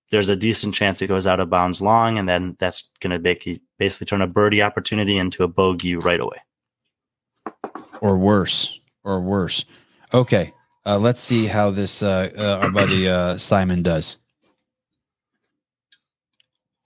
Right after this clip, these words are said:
Speaker 2: Bam. Nails it. Hard too, right? If he'd have missed, that's going.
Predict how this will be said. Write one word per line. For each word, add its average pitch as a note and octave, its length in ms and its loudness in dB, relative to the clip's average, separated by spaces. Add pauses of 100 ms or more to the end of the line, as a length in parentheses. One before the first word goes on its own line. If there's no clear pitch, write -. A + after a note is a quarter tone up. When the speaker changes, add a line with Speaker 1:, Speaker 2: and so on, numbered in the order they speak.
(440)
Speaker 2:
Bam. G#2 360 0 (120)
Nails G#2 400 -2
it. F2 200 -14
Hard D3+ 400 2
too, E3 220 2
right? C3 280 0
If A#2+ 100 -12
he'd C#3+ 160 0
have - 80 -2
missed, D3 360 -2
that's A#2 220 -4
going. A2 340 -4